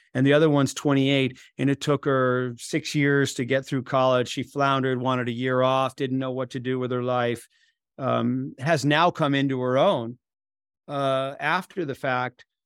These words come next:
But the paths are so, so different. So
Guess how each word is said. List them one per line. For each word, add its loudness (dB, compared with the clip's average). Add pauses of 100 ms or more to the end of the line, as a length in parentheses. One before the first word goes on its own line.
(880)
But 2
the 2
paths -4
are -4
so, 2 (220)
so -2
different. -2
So 2